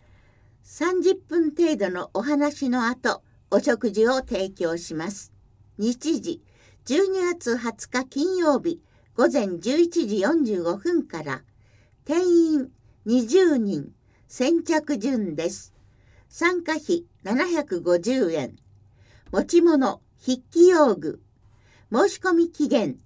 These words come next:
十二月十六日月曜日。料理教室、みんなで楽しく、サンタ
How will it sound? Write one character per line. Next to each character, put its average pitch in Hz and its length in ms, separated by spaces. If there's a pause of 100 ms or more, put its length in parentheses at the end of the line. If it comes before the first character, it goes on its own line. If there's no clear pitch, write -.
(400)
十 320 200
二 359 160
月 330 320
十 233 240
六 320 260
日 254 540
月 202 320
曜 254 260
日。 151 200 (2000)
料 269 220
理 339 180
教 294 260
室、 - 420 (240)
み 262 180
ん 392 80
な 370 120
で 254 140
楽 254 320
し - 160
く、 - 240 (180)
サ - 400
ン 339 120 (120)
タ 311 220